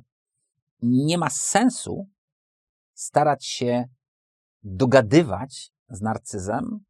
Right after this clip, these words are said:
co do, nie mówię o pewnej bardzo konkretnej kwestii,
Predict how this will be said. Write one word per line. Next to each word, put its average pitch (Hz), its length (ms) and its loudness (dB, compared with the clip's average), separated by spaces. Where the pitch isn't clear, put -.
co 135 220 -2
do, 131 400 6
nie 123 120 4
mówię 165 220 4
o - 80 -4
pewnej 139 360 0
bardzo 135 320 2
konkretnej 117 440 -2
kwestii, - 480 -2